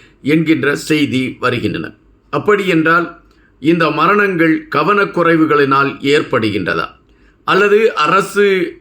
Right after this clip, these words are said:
மருத்துவமனையில் இயங்கிக் கொண்டிருக்கக்கூடிய ஊழியர்கள் மிக இலகுவாக உயிர்களை நினைக்கின்றார்களா என்கின்ற கேள்விகள் தான் எழும்பிக் கொண்டு இருக்கின்றன.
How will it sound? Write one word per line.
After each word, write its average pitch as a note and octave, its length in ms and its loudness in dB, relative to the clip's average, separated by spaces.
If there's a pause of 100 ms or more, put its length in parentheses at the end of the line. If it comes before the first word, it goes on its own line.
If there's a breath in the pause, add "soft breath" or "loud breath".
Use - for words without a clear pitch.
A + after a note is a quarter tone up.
மருத்துவமனையில் F3 960 0
இயங்கிக் F3+ 480 -2
கொண்டிருக்கக்கூடிய D#3 1040 0
ஊழியர்கள் C#3 640 0 (540 soft breath)
மிக G3+ 540 0
இலகுவாக F3 760 0
உயிர்களை D3+ 920 -2
நினைக்கின்றார்களா A#2+ 880 -2 (500 soft breath)
என்கின்ற F3 680 0
கேள்விகள் D#3+ 560 2
தான் C3 340 -2
எழும்பிக் D3+ 380 0
கொண்டு A#2 480 -4
இருக்கின்றன. C3 580 -6